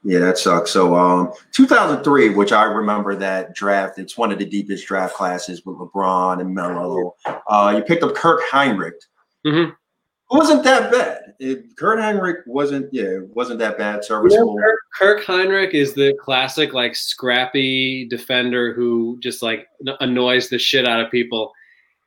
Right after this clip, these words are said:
Speaker 1: Sure.
Speaker 2: And, uh, I, I was a big Hinrich fan. I, I actually really enjoyed him a lot. And I mean,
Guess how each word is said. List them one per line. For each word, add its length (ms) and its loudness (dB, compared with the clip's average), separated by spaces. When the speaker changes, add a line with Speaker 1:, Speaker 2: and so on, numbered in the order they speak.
Speaker 1:
Sure. 360 2
Speaker 2:
And, 120 0
uh, 40 2
I, 220 2
I 40 2
was 140 2
a 40 2
big 200 2
Hinrich 360 0
fan. 220 -4
I, 140 2
I 160 0
actually 340 0
really 240 2
enjoyed 300 0
him 320 -4
a 40 -10
lot. 400 -2
And 140 -2
I 40 0
mean, 240 2